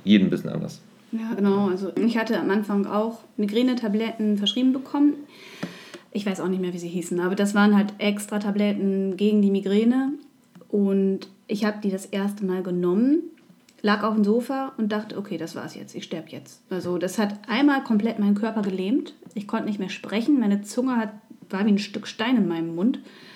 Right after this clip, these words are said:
Speaker 2: Ich konnte auch nicht Bescheid sagen, dass es mir nicht gut geht. Also richtig unangenehmes Gefühl.
Speaker 1: Ja, und das ist ja so eine Situation, die
Speaker 2: Ja.
Speaker 1: hast du, also auf Cannabis hab ich die noch nie erlebt.
Speaker 2: Nee.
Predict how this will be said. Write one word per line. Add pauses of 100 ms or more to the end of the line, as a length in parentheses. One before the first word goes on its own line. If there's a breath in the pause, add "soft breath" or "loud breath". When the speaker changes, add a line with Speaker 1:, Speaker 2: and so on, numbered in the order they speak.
(840 loud breath)
Speaker 2:
Ich
konnte
auch
nicht
Bescheid
sagen,
dass
es
mir
nicht
gut
geht.
Also (180)
richtig
unangenehmes
Gefühl.
Speaker 1:
Ja,
und
das
ist
ja
so
eine
Situation,
die
Speaker 2:
Ja.
Speaker 1:
hast
du, (120)
also
auf
Cannabis
hab
ich
die
noch
nie
erlebt.
Speaker 2:
Nee.